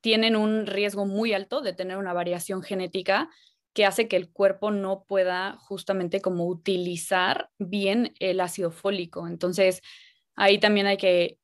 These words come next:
pues, tratar de investigar un poco, ver historia familiar y, pues, cuando se pueda,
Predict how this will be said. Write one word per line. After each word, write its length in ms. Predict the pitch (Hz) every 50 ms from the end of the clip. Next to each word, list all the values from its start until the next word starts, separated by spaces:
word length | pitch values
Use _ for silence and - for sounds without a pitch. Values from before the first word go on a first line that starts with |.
| _ _ -
pues, 160 | 196 185 185
tratar 360 | - 196 190 185 196 190 196
de 80 | 190 208
investigar 520 | 214 208 190 180 175 - 185 185 185 185
un 140 | 180 185 175
poco, 480 | 208 202 202 202 - 202 196 190 190
ver 200 | 180 190 190 190
historia 380 | 196 190 - - 196 185 185 190
familiar 760 | 185 - 185 175 175 170 170 175 175 180 180 185 185 190 - -
y, 160 | - 190 175
pues, 420 | - _ - 175 170 165 - - _ _ _ _ _ _ _
cuando 360 | - 175 180 180 180 175 170
se 260 | 165 - - 185 175
pueda, 580 | 170 - - 190 190 196 196 190 196 226 320 403